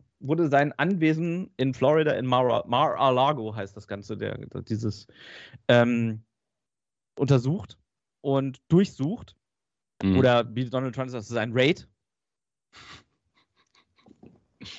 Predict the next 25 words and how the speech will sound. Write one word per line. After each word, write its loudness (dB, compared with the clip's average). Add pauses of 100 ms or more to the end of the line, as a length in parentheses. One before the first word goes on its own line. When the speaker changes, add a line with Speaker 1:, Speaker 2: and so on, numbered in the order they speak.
(140)
Speaker 1:
Ja, -2
Speaker 2:
Okay. 0
Speaker 1:
maro-, 0
marodierend 0
zieht -10
das -4
F -10
B -8
I 0
durch, -6
äh, -6
durch -8
sein, -4
durch -8
sein, -6
durch -8
sein 2
Anwesen. 0 (200)
Speaker 2:
Oh -8
Mann. -8
Speaker 1:
Ähm, 4 (140)
und -2
dabei 2
wurden -8
geheim, -2